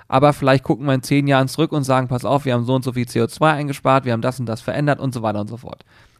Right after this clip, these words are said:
Also war klar, wir werden keine Knisterfolien da unten reinpacken, denn wenn wir das machen, dann haben wir ja schon Plastik in, also in unserem Paket. Dass eine Marinade im Plastik ist, ist schon gefühlt schlimm genug. Jetzt wollen wir aber noch,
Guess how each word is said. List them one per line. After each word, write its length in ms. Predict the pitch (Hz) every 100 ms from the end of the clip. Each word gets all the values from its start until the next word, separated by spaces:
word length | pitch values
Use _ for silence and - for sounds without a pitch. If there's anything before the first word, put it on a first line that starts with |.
| _
Also 280 | - 143 175
war 120 | 127
klar, 400 | 110 110 120 175 - - - _
wir 120 | 131 120
werden 280 | 127 117
keine 340 | 113 127 151 180
Knisterfolien 640 | - 202 196 - 107 101
da 60 | 101
unten 200 | 98 110
reinpacken, 540 | 98 104 - 101 139
denn 140 | 127 120
wenn 140 | 131
wir 60 | 123
das 240 | 139 -
machen, 400 | 175 160 120 175 - - - - -
dann 140 | 123
haben 160 | 165 185
wir 60 |
ja 60 | 123
schon 160 | 117
Plastik 460 | 117 180 - 131 - _ _
in, 280 | 208 226 - _ _ _ _
also 180 | 135 139
in 140 | 170
unserem 260 | 180 175 160
Paket. 480 | 151 - 170 107 - _ -
Dass 180 | 143 -
eine 180 | 147 -
Marinade 540 | 143 131 131 156 196
im 120 | 170
Plastik 340 | 185 180 - 165
ist, 120 | 170
ist 80 | 165
schon 240 | 156 151 151
gefühlt 300 | 139 160 156
schlimm 220 | 147 127
genug. 320 | 123 196 - - - - _
Jetzt 180 | 151 143
wollen 180 | 151 170
wir 80 | 143
aber 200 | 151 151
noch, 240 | 156 -